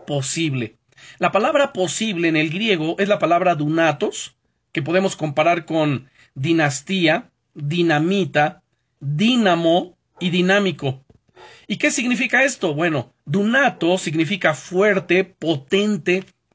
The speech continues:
poderoso. En su forma neutra, la palabra significa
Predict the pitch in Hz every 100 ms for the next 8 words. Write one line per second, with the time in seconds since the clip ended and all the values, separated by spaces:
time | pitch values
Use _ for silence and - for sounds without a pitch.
0 | _ - 180 165 190 202 - 139 - _
1 | _ _ _ _ - _ - - _ -
2 | 196 214 - 285 269 254 226 214 190 147
3 | 185 175 151 170 185 180 147 151 170 175
4 | 160 -